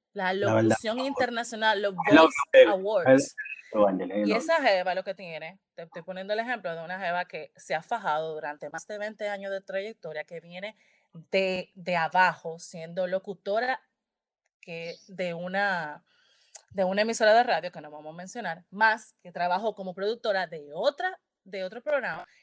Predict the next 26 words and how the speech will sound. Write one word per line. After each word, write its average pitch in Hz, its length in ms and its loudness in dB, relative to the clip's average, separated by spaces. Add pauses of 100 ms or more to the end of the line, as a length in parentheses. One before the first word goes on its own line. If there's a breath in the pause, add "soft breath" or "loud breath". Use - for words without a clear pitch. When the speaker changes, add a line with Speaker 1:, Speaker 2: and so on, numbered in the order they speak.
(160)
Speaker 1:
en 202 160 -4
el 196 100 -4
grupo 226 320 -2
que 226 100 -6
nosotros 185 360 -12
trabajamos, 214 520 -6
Radio 170 220 -6
Cadena 165 360 -6
Comercial, 196 520 -12 (680)
Y 269 420 -6
Speaker 2:
Sí. 214 260 -6
Speaker 1:
ella 247 360 4
hizo 302 300 -8
su 226 220 -12
nombre, 185 520 -8 (120)
atento 220 560 -4
a 269 60 2
Guaya 202 380 -6
Yuca, 196 540 -12 (580)
a 208 140 -8
Guayá 202 540 -6
Speaker 2:
¿Y - 40 -20
Speaker 1:
full 262 220 -10
Speaker 2:
qué, 220 160 -2
Speaker 1:
yuca. 180 480 -8
Speaker 2:
qué, 123 300 2